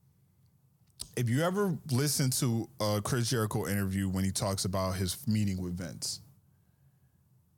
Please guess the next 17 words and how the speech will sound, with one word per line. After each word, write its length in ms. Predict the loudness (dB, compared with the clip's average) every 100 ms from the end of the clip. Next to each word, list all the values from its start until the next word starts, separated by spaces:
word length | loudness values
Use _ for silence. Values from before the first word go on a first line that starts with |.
| _ _ _ _ _ _ _ _ _ _
he 180 | -4 -2
said 360 | 2 2 0 -4 -20 _ _ -2
during 240 | 0 4 4
his 220 | 4 4
meeting 240 | 4 2
with 160 | 2 0
Vince, 360 | 0 0 0
he 140 | 0 0
had 380 | 2 0 0 0
Vince, 420 | 0 0 0 0
he, 300 | 0 0 -2 -12 -6
Vince 280 | 0 0 0
brought 320 | 0 -2 2
him 180 | 2 2
into 220 | 0 0
the 100 | -2
room 460 | 0 0 0 -4